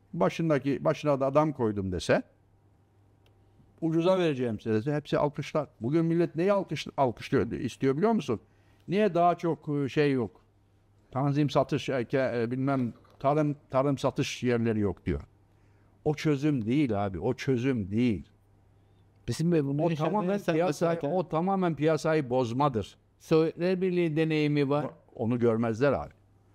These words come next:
Speaker 1: Sovyetler
Speaker 2: Yani, e,
Speaker 1: Birliği,
Speaker 2: yani, e,
Speaker 1: Sovyetler Birliği çok başarılıydı onlara göre.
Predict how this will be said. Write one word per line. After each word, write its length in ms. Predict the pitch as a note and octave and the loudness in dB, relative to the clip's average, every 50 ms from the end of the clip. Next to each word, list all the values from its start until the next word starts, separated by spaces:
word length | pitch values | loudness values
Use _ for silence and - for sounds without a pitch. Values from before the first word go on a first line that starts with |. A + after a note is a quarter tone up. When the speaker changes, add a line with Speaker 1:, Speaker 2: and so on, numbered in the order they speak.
| _ _ _ _ _ | _ _ _ _ _
Speaker 1:
Sovyetler 420 | _ - A#2 A2 B2 C#3 D3+ D#3 D#3 | _ -6 -2 2 2 2 2 2 0
Speaker 2:
Yani, 200 | E3+ F3 F3 F3 | 0 0 0 0
e, 40 | D#3+ D3+ D#3+ | -2 -2 -2
Speaker 1:
Birliği, 380 | E3+ E3 D#3 D#3 D#3 E3 E3+ E3+ | -2 0 0 0 0 0 0 0
Speaker 2:
yani, 200 | E3+ E3+ E3+ E3+ | 0 0 0 0
e, 220 | E3+ E3+ E3 D3+ | -2 -2 -4 -6
Speaker 1:
Sovyetler 800 | - - - F3 E3+ E3 D#3 D#3 D#3 D3 C#3+ F3 F3+ F3+ E3+ D#3 | -6 -4 -2 0 2 2 2 2 0 0 0 0 0 0 0 0
Birliği 360 | E3 E3 D#3+ D#3+ D#3 D#3+ D#3 C#3+ | 0 0 2 2 0 0 0 0
çok 240 | - F#3 F3 - | -2 -4 -4 -2
başarılıydı 880 | C#3 B2+ - - B2+ A2+ A2 G#2+ G#2+ G#2 G#2 G2+ A2+ D3+ F3+ G#3 G#3+ D4 - _ | -2 -2 -2 0 -2 -2 0 0 0 0 0 2 2 2 2 0 -2 -6 -8 _
onlara 380 | A#2 A2 A2+ A#2 A#2 A#2 B2+ B2 | -4 -2 0 0 2 2 2 2
göre. 420 | G#2+ A#2 G#2+ G#2 A#2 D#3+ G3 C4+ | 2 2 0 2 0 0 -2 -2